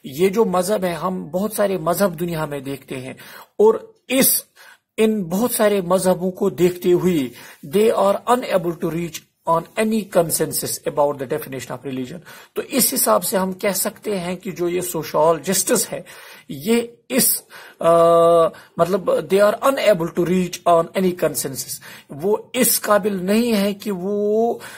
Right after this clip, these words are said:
मतलब इस कंसेंसस पे पहुंचे, यानी कि वो मतलब हर एक जो है, हर एक सोशियोलॉजिस्ट जो है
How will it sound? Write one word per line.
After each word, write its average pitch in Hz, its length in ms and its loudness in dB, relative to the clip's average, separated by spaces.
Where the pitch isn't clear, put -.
मतलब 180 520 -2
इस - 240 2
कंसेंसस 185 600 -2
पे 170 120 -4
पहुंचे, 156 460 -2
यानी 185 140 -2
कि 196 140 -6
वो 208 540 2
मतलब 190 520 -2
हर 220 380 2
एक 247 460 -2
जो 185 180 0
है, 180 240 0
हर 175 220 2
एक 233 300 -2
सोशियोलॉजिस्ट 180 640 0
जो 165 240 -6
है 143 240 -6